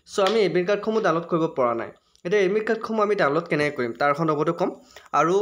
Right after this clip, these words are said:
এই দুটা নটিচ কি আহিছে সেই সন্দৰ্ভতো ক'ম। আৰু আপোনালোকৰ যে স্ক্ৰাইবৰ বহুতে বুজি পোৱা নাই, যিসকল পি ডাব্লিউ ডি বি ডি কেণ্ডিডেট, সেইসকলে লগত স্ক্ৰাইব কিয় নিব লাগিব বা স্ক্ৰাইবৰ কাৰণে কি তেওঁলোকে কৰিব লাগিব,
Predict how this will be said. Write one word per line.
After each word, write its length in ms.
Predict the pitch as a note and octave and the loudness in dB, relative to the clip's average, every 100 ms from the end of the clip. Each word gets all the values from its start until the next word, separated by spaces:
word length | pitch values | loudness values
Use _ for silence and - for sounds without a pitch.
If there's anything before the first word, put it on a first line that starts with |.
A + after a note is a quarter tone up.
| G3+ | -2
এই 140 | G3 C4+ | -2 -2
দুটা 240 | G#3+ A#3 | 0 0
নটিচ 280 | G#3+ E3+ G#3+ - | 0 0 -2 -2
কি 180 | B3 A3+ | -2 0
আহিছে 280 | F3 - B3+ - | 0 -2 -4 -4
সেই 180 | A3+ A3 | -2 0
সন্দৰ্ভতো 360 | G#3 F#3+ F3+ F#3+ | 0 0 0 0
ক'ম। 140 | A3 | 0
আৰু 180 | F3+ G3 | 2 4
আপোনালোকৰ 440 | F#3+ F#3+ G#3+ G#3+ G#3+ | 4 2 0 2 0
যে 140 | G#3+ | 2
স্ক্ৰাইবৰ 580 | F3+ - G#3+ A3 A3 A#3+ A#3 - - | 0 0 0 2 2 0 0 -4 -8
বহুতে 280 | E3 F3 G#3 | 0 2 2
বুজি 240 | E3+ E3+ | 2 -2
পোৱা 180 | G3+ F3 | 0 0
নাই, 140 | C3+ C#3+ | 0 -2
যিসকল 340 | D#3 F3+ F3+ F#3+ F#3 | -2 -2 0 -2 -2
পি 80 | G#3 | 0
ডাব্লিউ 260 | G3+ F#3+ | 0 2
ডি 120 | F#3+ F#3+ | 0 -2
বি 280 | F3 D#3 E3 | -4 0 0
ডি 100 | F3 | 0
কেণ্ডিডেট, 460 | F3 E3+ F3 C3 - - - - - | 0 0 -2 -6 -8 -20 -20 -12 -2
সেইসকলে 400 | A3 A3 A3+ A3 | -2 0 2 2
লগত 300 | D#3+ F3+ G#3 - | 2 2 -2 -6
স্ক্ৰাইব 340 | - - G#3 G#3+ - | -12 -2 0 0 -4
কিয় 140 | B3 | -2
নিব 180 | A3 D#3+ D#3 | 0 2 2
লাগিব 320 | D3 C3+ C3+ A3 - - | 0 -2 -4 -6 -8 0
বা 80 | F#3 | 0
স্ক্ৰাইবৰ 540 | F3+ - G#3+ G#3+ A3 A#3+ | 0 0 2 2 0 0
কাৰণে 360 | A#3 A3 A3 | 0 0 0
কি 300 | A3 - C4 C4+ C4+ - _ - | -4 -4 -2 -2 -6 -20 _ -4
তেওঁলোকে 300 | G3 G3 G3 | -2 0 -2
কৰিব 340 | G3+ F3 F3+ | 2 2 2
লাগিব, 260 | C3+ B2+ | 0 0